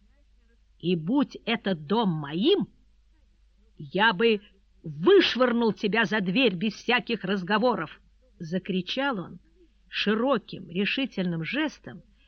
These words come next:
обводя всё вокруг — сад, двор и амбары. Он окончательно утратил самообладание.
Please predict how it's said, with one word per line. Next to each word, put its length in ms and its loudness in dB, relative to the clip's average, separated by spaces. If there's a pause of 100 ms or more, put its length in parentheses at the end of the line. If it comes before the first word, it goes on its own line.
(260)
обводя 640 0
всё 360 -4
вокруг — 680 -6 (240)
сад, 540 0
двор 340 0
и 40 0
амбары. 640 -2 (680)
Он 180 4
окончательно 840 0
утратил 580 -2
самообладание. 1000 -2